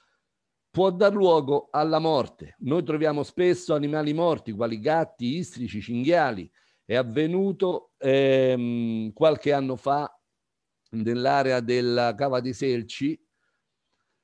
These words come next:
dove l'emissione di gas dal terreno ha ucciso diversi capi di bestiame. Ecco, questo sono io giù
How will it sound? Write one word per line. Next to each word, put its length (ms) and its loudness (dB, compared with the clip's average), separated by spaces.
dove 320 2
l'emissione 600 -2
di 120 -4
gas 320 0
dal 220 0
terreno 500 -2
ha 20 -2
ucciso 760 -4
diversi 680 -2
capi 340 -2
di 120 -2
bestiame. 720 0
Ecco, 420 -6
questo 300 -2
sono 240 -6
io 220 -2
giù 300 -6